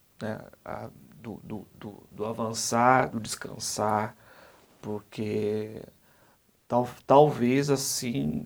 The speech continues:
é, a, infelizmente, faz parte do nosso processo huma-, é, social hoje,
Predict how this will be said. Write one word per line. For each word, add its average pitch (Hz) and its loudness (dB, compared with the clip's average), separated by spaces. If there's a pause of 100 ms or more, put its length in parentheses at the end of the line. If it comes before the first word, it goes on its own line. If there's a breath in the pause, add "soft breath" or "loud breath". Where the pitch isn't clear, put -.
é, 113 -4 (720)
a, - -10 (500)
infelizmente, 123 0
faz 139 4
parte 143 4
do 123 0
nosso 117 2
processo 117 -2
huma-, 120 0
é, - -6 (480)
social 143 8
hoje, 139 4